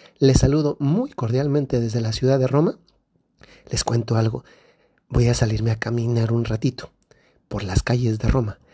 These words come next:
que están muy frías, pero espero, caminando, calentarme también.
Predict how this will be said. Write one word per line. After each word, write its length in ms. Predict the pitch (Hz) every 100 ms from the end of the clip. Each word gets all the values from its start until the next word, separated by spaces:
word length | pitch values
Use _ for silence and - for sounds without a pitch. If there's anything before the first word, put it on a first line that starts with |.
| _
que 80 | -
están 240 | - 117 120
muy 160 | 120
frías, 400 | 113 139 151 - -
pero 160 | 117
espero, 420 | 101 - 123 139 - _ _
caminando, 520 | - 104 117 147 165 -
calentarme 540 | 110 98 110 117 120
también. 400 | 117 107 98 107